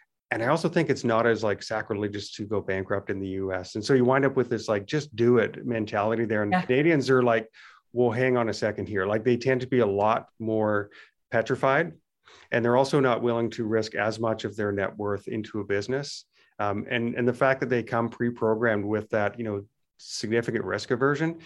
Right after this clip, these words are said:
Speaker 1: again, makes my job easy, because when I suggest that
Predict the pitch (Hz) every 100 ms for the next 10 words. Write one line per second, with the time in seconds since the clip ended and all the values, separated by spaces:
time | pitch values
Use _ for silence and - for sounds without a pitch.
0 | - _ 113 123 113 113 - 113 113 104
1 | 110 117 107 101 104 110 101 113 113 110
2 | 104 101 - 113 143 147 147 120